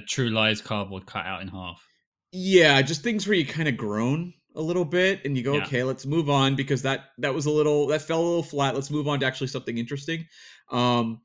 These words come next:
Speaker 2: here it felt like they just really woven it into the fabric of the movie. Like, I didn't feel like this one had the awkwardness we've seen i-, in Captain Marvel.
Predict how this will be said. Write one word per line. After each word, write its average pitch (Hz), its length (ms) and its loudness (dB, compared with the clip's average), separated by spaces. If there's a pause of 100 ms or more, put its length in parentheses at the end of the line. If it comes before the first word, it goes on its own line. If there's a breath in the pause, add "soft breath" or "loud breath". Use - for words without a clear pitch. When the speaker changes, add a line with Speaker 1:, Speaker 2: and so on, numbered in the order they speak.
(400 soft breath)
Speaker 2:
here 214 320 6
it 147 120 0
felt 165 140 2
like 151 140 0
they 135 120 4
just 139 280 -4
really 135 300 4
woven 127 360 2
it 127 40 0
into 110 160 -8
the 107 60 -6
fabric 117 460 -2
of 104 140 -4
the 104 60 -4
movie. 98 440 -2
Like, 95 160 -8
I 110 60 2
didn't 131 180 0
feel 135 200 0
like 120 160 0
this 117 220 -4
one 107 300 -4 (380 soft breath)
had 147 180 0
the 135 180 -2
awkwardness 110 640 -4
we've 110 160 -2
seen 98 600 -8 (240)
i-, 92 260 -10
in 98 120 -10
Captain 98 300 -10
Marvel. 95 440 -12